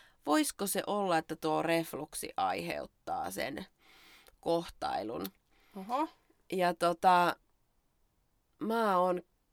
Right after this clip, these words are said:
Speaker 1: kyllä yhtymässä siihen, että nyt on kuukausi menty refluksilääkkeen kanssa taas, ja ehdottomasti on, Alina ei oo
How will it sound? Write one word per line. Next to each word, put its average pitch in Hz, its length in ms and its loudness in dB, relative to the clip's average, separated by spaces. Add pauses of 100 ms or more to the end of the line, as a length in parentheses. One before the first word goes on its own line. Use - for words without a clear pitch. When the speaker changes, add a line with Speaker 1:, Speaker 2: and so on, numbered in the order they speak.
(180)
Speaker 1:
kyllä 294 360 4
yhtymässä 190 680 -2
siihen, 160 420 2
että 160 220 -4
nyt 180 260 -6
on 185 220 -2 (100)
kuukausi 190 520 2
menty 175 540 0 (140)
refluksilääkkeen 165 1120 -2
kanssa 156 380 -2
taas, 156 380 -4 (240)
ja 156 280 0 (560)
ehdottomasti 180 800 -2
on, 160 180 -2 (240)
Alina 190 460 -2
ei 160 340 -4
oo 143 320 -6